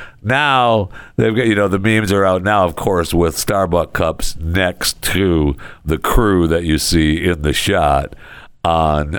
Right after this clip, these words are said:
uh, on The Last of Us. In fact, the one post was, "Brilliant episode. Something you might wanna fix and re-upload, though.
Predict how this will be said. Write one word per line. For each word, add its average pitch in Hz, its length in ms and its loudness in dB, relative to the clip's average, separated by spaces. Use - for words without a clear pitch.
uh, 65 520 0
on 78 200 0
The 73 120 0
Last 82 420 0
of 65 100 -2
Us. 65 220 0
In 80 60 -2
fact, 92 240 -2
the 95 80 0
one 98 220 0
post 85 320 0
was, 82 180 2
"Brilliant 127 500 0
episode. 87 640 0
Something 135 520 -2
you 110 100 2
might 117 200 0
wanna 107 340 2
fix - 560 -4
and 92 360 0
re-upload, 104 840 2
though. 80 340 2